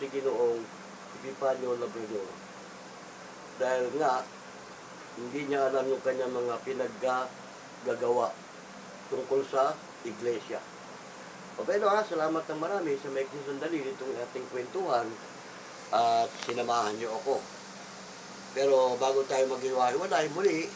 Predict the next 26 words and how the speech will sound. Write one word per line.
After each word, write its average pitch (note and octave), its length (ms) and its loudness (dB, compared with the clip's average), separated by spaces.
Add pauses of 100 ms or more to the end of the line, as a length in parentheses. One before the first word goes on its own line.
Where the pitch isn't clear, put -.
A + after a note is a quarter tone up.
(180)
ay A2+ 240 0
binabati A#2+ 560 0
ko C#3 100 2
kayo D3 220 2
ng B2 160 -2
isang C#3+ 320 0
magandang B2+ 560 2 (880)
hapon. A#2+ 440 6 (920)
Saan A#2 160 2
man B2 160 0
kayong A#2 240 -2
panig C#3+ 400 2
ng A#2 160 -2
ating A#2 400 -2
bansa A2+ 320 -2
naroroon, E3+ 560 2 (640)
maging A2+ 320 -4
sa A#2 160 -2
ibayong A#2 400 -2
dagat, D3+ 400 0 (1040)
nawa B2 400 8
ay A2+ 80 -2
nasa A#2 240 -2
mabuti A2+ 480 -6
tayong A#2 240 -2
kalagayan A#2 720 0